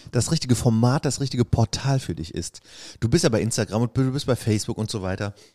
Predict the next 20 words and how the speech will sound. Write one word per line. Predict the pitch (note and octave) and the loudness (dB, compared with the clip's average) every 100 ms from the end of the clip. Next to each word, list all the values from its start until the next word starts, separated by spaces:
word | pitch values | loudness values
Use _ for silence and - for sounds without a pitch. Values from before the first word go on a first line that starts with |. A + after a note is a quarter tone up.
| _ | _
Und | B2 | -4
ich | C3+ | -4
würd | B2+ | -2
sagen, | C#3 C#3 | -2 0
kannst | C#3 D#3 | 0 0
du | - | -2
auch | A#2+ | 2
weitermachen, | A#2+ E3 A2+ F2+ - B2+ _ _ - | 4 4 2 2 0 -6 _ _ -4
aber | C3 C3 C3 C3+ _ _ _ - - - - - | 2 4 4 0 _ _ _ -16 -12 -10 -4 -2
da, | C3+ - | -4 -2
da, | B2+ C#3 D#3+ | 0 2 0
da | - D3+ | 0 2
was | F3 - | 2 0
zu | |
posten, | C#3+ D3 F3 - F3 B2+ | 2 4 4 2 -2 0
bringt | E3+ G3+ | 0 0
alles | - F#2 | -2 -2
nix. | E2+ - - - - - - - | -4 -6 -8 -12 -16 -16 -2 6
<clears throat> | A#2+ F#3 - - D3+ - - - _ _ _ _ _ - | 8 8 6 4 4 4 -10 -20 _ _ _ _ _ 2
Sondern | A2 A2+ | 4 4